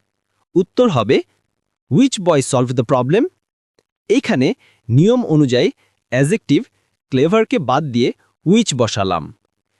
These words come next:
এরপর আর্টিকেল দাও বাদ দিয়ে বাকি অংশ অপরিবর্তনীয় অবস্থায় বসিয়ে শেষে প্রশ্নবোধক চিহ্ন বসালাম। কিন্তু যদি অবজেক্টের আগে অ্যাডজেক্টিভ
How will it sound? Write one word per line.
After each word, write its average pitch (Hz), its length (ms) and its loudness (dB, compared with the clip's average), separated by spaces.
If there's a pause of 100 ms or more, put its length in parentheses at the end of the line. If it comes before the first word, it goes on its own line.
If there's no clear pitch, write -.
(220)
এরপর 185 460 2 (340)
আর্টিকেল 185 500 -2
দাও 127 320 0
বাদ 190 180 0
দিয়ে 120 360 0 (280)
বাকি 135 400 -2
অংশ 139 260 0 (440)
অপরিবর্তনীয় 202 800 0
অবস্থায় 131 540 -2
বসিয়ে 175 420 0 (280)
শেষে 147 340 0
প্রশ্নবোধক 180 640 -2
চিহ্ন 123 280 0
বসালাম। 98 540 -4 (880)
কিন্তু 240 200 0
যদি 247 200 0 (140)
অবজেক্টের 147 480 0
আগে 226 220 0 (100)
অ্যাডজেক্টিভ 127 440 -2